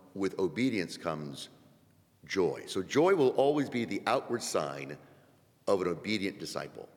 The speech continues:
And it would be Mary and Joseph that ultimately would teach the boy, through their example, "Thy will be done. Fiat voluntas tua." "Thy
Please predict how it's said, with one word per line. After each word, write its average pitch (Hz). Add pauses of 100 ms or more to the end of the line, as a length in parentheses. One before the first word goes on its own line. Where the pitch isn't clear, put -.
(960)
And 110
it 87
would 160
be 165
Mary 127
and 147
Joseph 104
that 98
ultimately 90
would 131
teach -
the 127
boy, 76 (560)
through 107
their 113
example, 120 (520)
"Thy 101
will 90
be 98
done. 131 (400)
Fiat 110
voluntas 98
tua." 92 (480)
"Thy 123